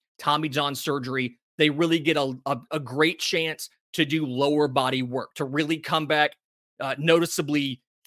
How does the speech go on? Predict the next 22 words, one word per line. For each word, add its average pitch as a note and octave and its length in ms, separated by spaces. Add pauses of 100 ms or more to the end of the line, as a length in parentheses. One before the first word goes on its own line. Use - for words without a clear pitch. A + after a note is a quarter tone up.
(120)
thicker F3+ 380
and, D3+ 240
and, D3+ 180
and C#3 300
stronger E3 720
in C#3+ 180
the D3 80
lower C#3 380
half. A#2+ 360
So D#3+ 440 (280)
he's F#3 140
done B3 240
some A#3+ 220
of A3+ 60
the G3+ 80
physical E3 260
development. A#2 460
He's C#3+ 160
probably F3 500
had D#3 340
the, D#3 140 (160)
his D#3+ 320